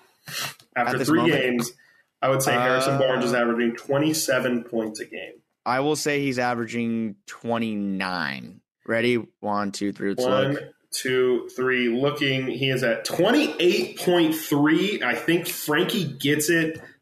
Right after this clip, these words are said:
Speaker 1: by
Speaker 2: Do I?
Speaker 1: point three. Yes. 'Cause if
Speaker 2: Okay.
Speaker 1: it, I
Speaker 2: Oh,
Speaker 1: said
Speaker 2: yeah, yeah, yeah.
Speaker 1: twenty-seven, you said
Speaker 2: Point one.
Speaker 1: twenty-nine.
Speaker 2: Yeah.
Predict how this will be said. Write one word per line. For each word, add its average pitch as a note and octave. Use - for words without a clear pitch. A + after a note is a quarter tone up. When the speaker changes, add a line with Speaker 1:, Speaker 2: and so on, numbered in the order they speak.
Speaker 1:
by A#2+
Speaker 2:
Do D3+
I? D#3
Speaker 1:
point -
three. C3+
Yes. -
'Cause B2
if D3
Speaker 2:
Okay. E3
Speaker 1:
it, -
I -
Speaker 2:
Oh, D3+
Speaker 1:
said E3
Speaker 2:
yeah, D3+
yeah, C3
yeah. A#2
Speaker 1:
twenty-seven, B2+
you C#3
said C#3+
Speaker 2:
Point C3+
one. C3+
Speaker 1:
twenty-nine. A#2+
Speaker 2:
Yeah. G2+